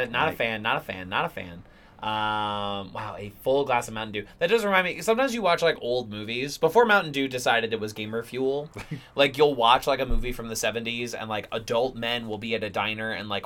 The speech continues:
Speaker 2: order a Mountain Dew.
Speaker 1: Mm-hmm.
Speaker 2: Um, just, like, come with, like, their, their steak fries or whatever. Um, it's just a bizarre thing that it used to be. Mountain Dew used to be sort of a classy adult beverage as far as those things went.
Speaker 1: That's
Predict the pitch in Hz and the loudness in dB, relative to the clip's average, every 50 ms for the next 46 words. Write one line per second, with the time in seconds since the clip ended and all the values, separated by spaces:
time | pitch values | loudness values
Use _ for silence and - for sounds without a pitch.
0 | - - - 107 110 107 110 107 110 104 104 104 101 95 - 107 107 98 101 95 | -8 -8 -6 -4 -4 -4 -2 -2 -2 -2 -2 -4 -6 -6 -8 -10 -12 -10 -8 -8
1 | 98 98 107 123 135 - - - 143 135 160 160 147 139 139 135 139 131 127 127 | -6 -6 -6 -8 -10 -10 -10 -8 -6 -4 -2 -2 2 6 8 10 10 10 8 8
2 | 127 120 120 131 127 - 131 117 113 110 - - 123 117 117 120 120 117 113 117 | 4 0 -4 -2 -2 0 0 0 -2 0 2 4 4 4 4 2 -4 -6 -2 -2
3 | 113 110 113 110 104 101 104 104 110 104 104 104 101 101 113 110 107 - - 117 | -2 0 0 0 0 0 0 -2 -2 -2 0 -2 -2 -2 -4 -4 -4 -2 -2 -2
4 | 110 113 - - 123 117 120 120 123 123 131 123 127 127 131 131 131 131 147 151 | -2 -2 0 2 4 6 6 6 4 2 2 0 2 2 4 2 2 2 2 0
5 | 156 160 - - - - - - - 120 117 113 113 113 110 107 123 127 - 175 | 0 -2 -6 -18 -20 -20 -12 -4 0 2 4 4 4 4 2 0 -4 -4 -2 -2
6 | 151 165 160 156 147 147 147 151 151 147 151 143 139 131 123 120 101 101 110 117 | -2 -2 0 0 6 8 8 8 8 8 6 2 2 2 0 0 -2 -4 -4 -6
7 | 120 120 - - 117 104 95 85 - - - - - 131 156 165 165 160 170 170 | -4 -4 -6 -6 -8 -8 -8 -8 -10 -10 -10 -4 2 2 2 2 2 0 0 0
8 | 170 160 135 131 131 131 - 135 127 127 123 123 131 120 120 117 107 113 110 - | 0 0 0 0 -2 -2 -4 -6 -4 -4 -4 0 2 2 2 2 0 -2 -4 -2
9 | - 135 123 143 156 - - 143 131 131 127 - 120 113 104 - - 117 104 101 | 2 4 6 6 6 6 4 2 2 2 2 4 2 2 2 2 -2 -2 -2 -2
10 | 98 95 - - - - - - - - - - 92 113 110 - 113 107 104 95 | -4 -6 -10 -10 -12 -14 -14 -16 -14 -12 -6 -4 -2 -2 -2 -2 -2 0 0 -2
11 | 95 95 - 95 98 - - - - - - - - 127 151 165 165 - - | -2 -4 -6 -8 -8 -10 -12 -16 -16 -16 -10 -4 0 0 0 0 0 -4 -12